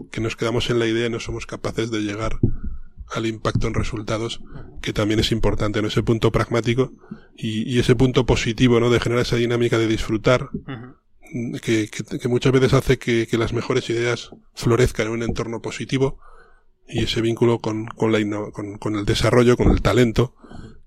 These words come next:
Speaker 1: que al final incluso puede que no salga la idea, pero habremos aprendido y estaremos mejor preparados para el siguiente reto.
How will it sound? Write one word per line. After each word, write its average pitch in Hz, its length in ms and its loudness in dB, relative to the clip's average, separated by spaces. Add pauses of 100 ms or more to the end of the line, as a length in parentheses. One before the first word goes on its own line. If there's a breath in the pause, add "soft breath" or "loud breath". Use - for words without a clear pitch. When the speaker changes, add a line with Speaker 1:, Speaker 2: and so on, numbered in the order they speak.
(120)
Speaker 1:
que 107 240 -2
al 104 120 0
final 120 480 2
incluso 123 440 -4
puede 123 280 0
que 117 80 0
no 120 80 2
salga 117 440 -2
la 117 200 -2
idea, 123 340 4
pero 113 420 -2
habremos 120 380 2
aprendido 117 480 -2
y 113 40 -4
estaremos 117 360 -4
mejor 110 320 -10
preparados 110 480 -6
para - 440 2 (240)
el 117 120 -6
siguiente 110 480 -2
reto. - 420 -6